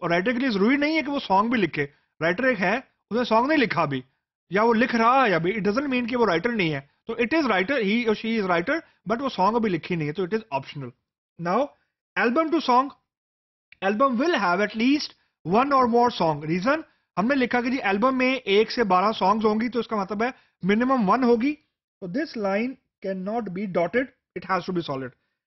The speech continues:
लेकिन जो सॉन्ग है वो एक ही एल्बम का पार्ट है। तो again, जो con-, ऑप्शनैलिटी आ रही है from song to album, it cannot be, यानी this line, this cannot be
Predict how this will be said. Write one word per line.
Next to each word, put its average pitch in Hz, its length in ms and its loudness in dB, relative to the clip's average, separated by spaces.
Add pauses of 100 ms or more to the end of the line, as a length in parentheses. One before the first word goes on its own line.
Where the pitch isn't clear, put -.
लेकिन 202 240 -4
जो 285 240 4
सॉन्ग 277 480 2
है 165 180 0 (540)
वो 285 120 -2
एक 285 300 2
ही 339 60 4
एल्बम 226 300 2
का 220 80 2
पार्ट 151 300 0
है। 120 80 -10 (340)
तो 220 200 -2
again, 220 320 0 (540)
जो 208 260 2 (460)
con-, 202 180 0
ऑप्शनैलिटी 190 580 0
आ 233 140 2
रही 208 120 0
है 240 60 2
from 220 260 -4 (120)
song 240 380 2 (300)
to 262 100 -4 (120)
album, 190 260 2 (180)
it 208 180 -6
cannot 247 380 0
be, 262 120 0 (140)
यानी 175 220 -8 (180)
this 185 240 -10
line, 180 280 -4 (720)
this 294 260 0
cannot 240 320 2
be 240 80 4